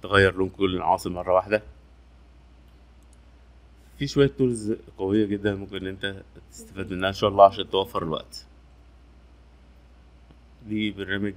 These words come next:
ريف كاد للرسومات التصميمية، عشان يسهل لك شغل في ال-،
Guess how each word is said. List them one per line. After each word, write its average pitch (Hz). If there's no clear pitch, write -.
ريف 101
كاد 104
للرسومات 92
التصميمية، 98
عشان 101
يسهل 95
لك 92
شغل 95
في 90
ال-، 78